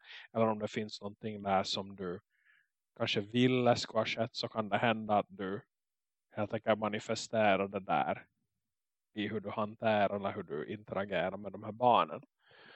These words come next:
Oftast är det ju en positiv upplevelse, att du kanske upplevde att du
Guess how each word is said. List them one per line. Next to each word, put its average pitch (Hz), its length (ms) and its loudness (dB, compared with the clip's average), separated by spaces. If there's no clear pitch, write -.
Oftast - 420 4
är 139 60 2
det 131 100 2
ju 123 60 6
en 120 120 2
positiv 110 760 0
upplevelse, 85 680 -2
att 98 100 0
du 113 100 -4
kanske 113 340 -2
upplevde 110 560 2
att 104 200 0
du 98 280 -2